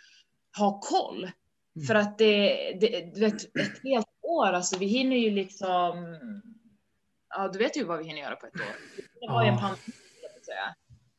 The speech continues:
Speaker 2: Ja, det hinner ju hända en hel del,
Speaker 1: Ja, det
Speaker 2: alltså.
Speaker 1: hinner hända corona och allting.
Speaker 2: Mm. En annan sak jag tänkt på som, som jag hade på en tidigare arbetsplats där vi, eh, många, många upplevde att de jobbade,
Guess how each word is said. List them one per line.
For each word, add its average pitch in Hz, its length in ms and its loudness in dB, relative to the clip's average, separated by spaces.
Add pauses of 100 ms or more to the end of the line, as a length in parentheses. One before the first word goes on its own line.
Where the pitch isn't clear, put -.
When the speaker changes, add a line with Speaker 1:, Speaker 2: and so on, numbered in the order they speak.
(240)
Speaker 2:
Ja, 127 180 -2
det 131 60 -4
hinner 139 260 -2
ju 131 100 4
hända 127 600 2
en 123 100 0
hel 135 280 2
del, 139 80 6
Speaker 1:
Ja, 127 60 8
det 240 120 8
Speaker 2:
alltså. 240 220 2
Speaker 1:
hinner 262 160 0
hända 247 220 2
corona 226 480 2
och 233 60 4
allting. 135 420 0 (280)
Speaker 2:
Mm. 117 400 -4 (800)
En 131 120 2
annan 156 200 4
sak 165 280 0
jag 131 160 0
tänkt 131 400 -2
på 123 320 6
som, 123 320 2
som 123 240 0
jag 139 300 4
hade 123 400 2
på 117 260 0
en 117 120 0
tidigare 139 320 2
arbetsplats 123 680 -2
där 135 100 -2
vi, 123 440 2
eh, 120 120 2 (320)
många, 135 420 4
många 139 400 4
upplevde 123 420 2
att 113 100 0
de 117 160 -2
jobbade, 117 840 2